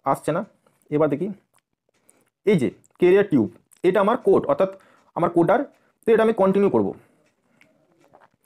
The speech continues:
তো এটাকে কিছু পারমিশন চাইছে, এটা আমি পারমিশনটা দিয়ে দেবো। ওকে, এবং এখানে আমি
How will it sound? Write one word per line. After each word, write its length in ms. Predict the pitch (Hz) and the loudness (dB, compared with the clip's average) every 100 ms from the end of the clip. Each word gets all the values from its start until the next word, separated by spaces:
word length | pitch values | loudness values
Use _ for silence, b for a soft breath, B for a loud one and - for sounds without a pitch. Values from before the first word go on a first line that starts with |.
| b b b _ - | b b b _ 2
তো 80 | |
এটাকে 240 | 226 208 208 | 2 2 0
কিছু 160 | 208 | -2
পারমিশন 420 | 196 185 196 202 190 | 0 0 2 0 0
চাইছে, 280 | 196 202 | 0 2
এটা 100 | 170 | 0
আমি 100 | 160 | 0
পারমিশনটা 420 | 160 151 151 151 151 | -2 -2 -2 -4 -2
দিয়ে 140 | 135 | -2
দেবো। 180 | 151 202 - _ _ _ _ _ - | -2 -4 -10 _ _ _ _ _ -10
ওকে, 220 | 175 113 - _ _ _ | -6 -6 -8 _ _ _
এবং 320 | 139 143 156 131 | -2 -2 -2 -4
এখানে 200 | 135 | -6
আমি 140 | 147 | -6